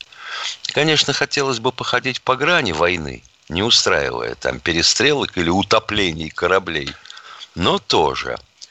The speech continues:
Я полагаю, что будет все то же самое. Нас будут пытаться душить санкциями, дурить какой-нибудь очередной морковкой на веревочке, и все останется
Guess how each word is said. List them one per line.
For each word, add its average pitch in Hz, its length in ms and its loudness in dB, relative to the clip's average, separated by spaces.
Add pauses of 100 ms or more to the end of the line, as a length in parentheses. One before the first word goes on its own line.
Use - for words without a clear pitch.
(300)
Я 151 160 4
полагаю, 175 500 2
что 147 200 0
будет 135 280 -2
все 160 400 2
то 143 260 2
же 127 160 0
самое. 69 540 2
Нас 90 380 2
будут 80 420 -8
пытаться 87 600 0
душить - 460 -6
санкциями, 139 840 0 (1300)
дурить 117 500 2
какой-нибудь 90 520 0
очередной 92 560 2
морковкой 85 680 -2
на 80 140 -4
веревочке, 139 760 2 (1080)
и 113 100 4
все 202 320 4
останется 160 760 0